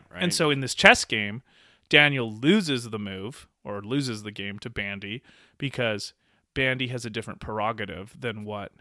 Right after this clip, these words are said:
Speaker 1: Yeah, his,
Speaker 2: Daniel
Speaker 1: his
Speaker 2: assumes.
Speaker 1: first principles are different.
Speaker 2: Yeah. And so that, I guess, is the glaring blind spot
Speaker 1: But
Speaker 2: of
Speaker 1: see,
Speaker 2: the
Speaker 1: he's,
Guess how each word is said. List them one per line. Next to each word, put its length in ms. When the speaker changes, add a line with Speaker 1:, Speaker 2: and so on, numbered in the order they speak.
Speaker 1:
Yeah, 100
his, 80
Speaker 2:
Daniel 340
Speaker 1:
his 220
Speaker 2:
assumes. 160
Speaker 1:
first 300
principles 500
are 320
different. 640
Speaker 2:
Yeah. 260
And 200
so 520
that, 520
I 80
guess, 280
is 80
the 100
glaring 440
blind 360
spot 400
Speaker 1:
But 160
Speaker 2:
of 140
Speaker 1:
see, 100
Speaker 2:
the 140
Speaker 1:
he's, 160